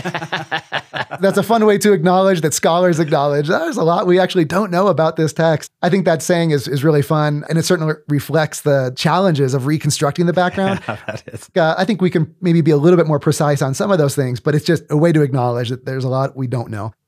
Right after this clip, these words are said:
Speaker 1: So I think it might be helpful to start with some of those issues. What do we know about the author? What do we know about the date? What do we know about the audience? And then just go from there.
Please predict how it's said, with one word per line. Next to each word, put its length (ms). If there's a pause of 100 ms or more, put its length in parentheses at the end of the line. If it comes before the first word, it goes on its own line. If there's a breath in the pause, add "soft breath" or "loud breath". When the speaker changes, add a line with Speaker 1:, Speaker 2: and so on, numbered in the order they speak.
Speaker 1:
So 60
I 40
think 200
it 100
might 200
be 120
helpful 400
to 160
start 300
with 220
some 220
of 60
those 180
issues. 320 (320)
What 260
do 100
we 80
know 120
about 220
the 100
author? 400
What 240
do 100
we 80
know 140
about 180
the 60
date? 420 (300 loud breath)
What 180
do 100
we 120
know 100
about 200
the 100
audience? 560
And 180
then 80
just 160
go 140
from 160
there. 280